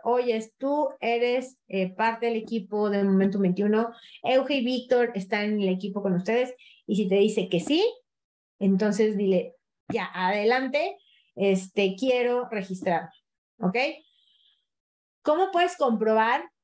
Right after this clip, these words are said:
este, que estás en nuestro equipo, o conmigo, con Víctor y con toda la gente que, que está con nosotros en la red? Es muy sencillo, pídele a la persona que te invitó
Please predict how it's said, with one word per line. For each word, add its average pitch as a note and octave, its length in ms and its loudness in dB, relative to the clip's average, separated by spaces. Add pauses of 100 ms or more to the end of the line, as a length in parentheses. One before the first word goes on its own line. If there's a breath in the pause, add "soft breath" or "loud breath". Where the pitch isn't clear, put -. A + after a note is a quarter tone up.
(200)
este, G3+ 1300 0
que A3+ 60 0
estás A3+ 280 -4
en C4 180 -2
nuestro A3 300 -2
equipo, A3+ 640 -2
o G3+ 320 -2
conmigo, G3+ 560 -2
con G#3 160 -2
Víctor G#3+ 340 -2
y G3 140 -4
con F#3 240 0
toda A3 240 0
la G3 100 -4
gente G3+ 300 -10
que, E3+ 320 -4
que F#3 80 0
está F#3 240 0
con G#3+ 120 2
nosotros G3+ 380 -2
en G3 100 2
la G3 80 2
red? B3 340 -2
Es A3 120 -2
muy A#3 140 0
sencillo, G3 460 -2
pídele A#3+ 360 2
a A3+ 40 0
la A3 120 -4
persona G3+ 340 -6
que G#3+ 100 -2
te F#3+ 100 -4
invitó F#3+ 440 2